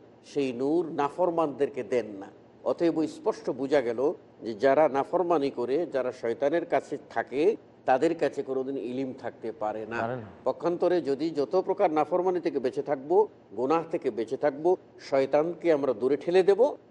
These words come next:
Speaker 1: তত ইনশাআল্লাহ আমাদের স্মরণ শক্তি বৃদ্ধি পাবে
Speaker 2: আমাদের
Speaker 1: এবং
Speaker 2: জ্ঞানগুলো
Speaker 1: আমরা
Speaker 2: ঠিক
Speaker 1: জ্ঞান
Speaker 2: থাকবে।
Speaker 1: বৃদ্ধি পাবে। বিশেষ করে দেখেন, আমরা সবাই যদি লক্ষ্য করে দেখবেন যে কোরআন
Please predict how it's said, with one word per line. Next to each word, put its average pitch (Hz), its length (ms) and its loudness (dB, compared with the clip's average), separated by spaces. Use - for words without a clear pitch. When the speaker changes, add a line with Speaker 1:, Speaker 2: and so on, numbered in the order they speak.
Speaker 1:
তত 160 360 4
ইনশাআল্লাহ 139 480 0
আমাদের 127 180 -2
স্মরণ 117 320 -4
শক্তি 123 280 -10
বৃদ্ধি 131 280 -4
পাবে 170 120 0
Speaker 2:
আমাদের 139 220 6
Speaker 1:
এবং 147 100 -2
Speaker 2:
জ্ঞানগুলো 147 300 2
Speaker 1:
আমরা 147 120 0
Speaker 2:
ঠিক 160 100 -4
Speaker 1:
জ্ঞান 135 140 2
Speaker 2:
থাকবে। 107 180 0
Speaker 1:
বৃদ্ধি 120 300 -4
পাবে। 113 220 0
বিশেষ 175 280 -2
করে 220 180 6
দেখেন, 175 280 0
আমরা 151 360 4
সবাই 151 300 4
যদি 147 220 -2
লক্ষ্য 147 220 2
করে 147 120 0
দেখবেন 127 260 -4
যে 131 160 -4
কোরআন 151 360 2